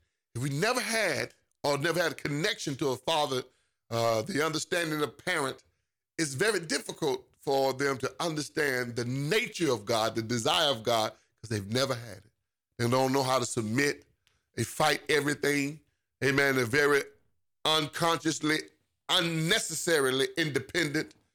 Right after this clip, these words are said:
'Cause, amen, haven't known that God has to bring him into a father, has to bring into them into a sonship to understand, amen, I'm not the predator that you met when you were thirteen.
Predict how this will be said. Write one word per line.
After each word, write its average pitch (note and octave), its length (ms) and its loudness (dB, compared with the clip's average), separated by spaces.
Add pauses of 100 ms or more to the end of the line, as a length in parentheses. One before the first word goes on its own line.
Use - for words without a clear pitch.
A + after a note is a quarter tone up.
(300)
'Cause, G2+ 180 -4
amen, C3 480 0 (280)
haven't C3 280 0
known B2 300 2
that A2 300 -2
God C3+ 200 2
has B2 120 0
to A#2+ 100 -4
bring C3 240 0
him C#3+ 140 2
into D3 220 0
a D3 60 2
father, A#2 460 0 (200)
has C3 120 0
to B2+ 80 0
bring D3 240 0
into D#3 420 -2
them D#3 280 0
into E3 180 0
a E3 60 2
sonship C#3+ 680 -4 (360)
to A#2+ 80 0
understand, C#3 640 0 (340)
amen, C#3 340 2
I'm C#3+ 220 0
not C3+ 240 0
the B2+ 80 -4
predator C3+ 460 0
that A#2 240 -2
you A#2+ 80 -2
met A#2+ 280 0
when A#2 120 -2
you A2+ 80 -2
were A2 80 -2
thirteen. A#2 540 -2